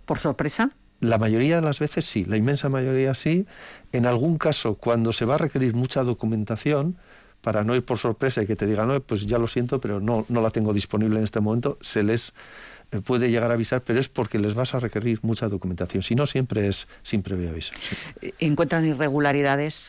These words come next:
Speaker 1: o infracciones?
Speaker 2: Mínimas. Podría decir que excepcionalmente, excepcionalmente, sí.
Speaker 1: ¿Que suelen tener relación con qué,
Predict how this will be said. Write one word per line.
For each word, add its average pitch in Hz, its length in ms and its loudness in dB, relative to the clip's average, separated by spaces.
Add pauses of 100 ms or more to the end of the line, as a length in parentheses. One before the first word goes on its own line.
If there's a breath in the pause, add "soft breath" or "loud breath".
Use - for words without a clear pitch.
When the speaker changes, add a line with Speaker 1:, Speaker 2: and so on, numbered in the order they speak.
Speaker 1:
o 135 480 2
infracciones? 156 1080 -2 (580)
Speaker 2:
Mínimas. 104 600 0 (100)
Podría 113 380 2
decir 117 280 0
que 110 120 -2
excepcionalmente, 98 880 -2 (280)
excepcionalmente, 95 800 -6 (240)
sí. - 160 -10 (240)
Speaker 1:
¿Que 151 140 -2
suelen 156 260 0
tener 151 220 -2
relación 147 340 -2
con 160 180 -2
qué, 151 200 -4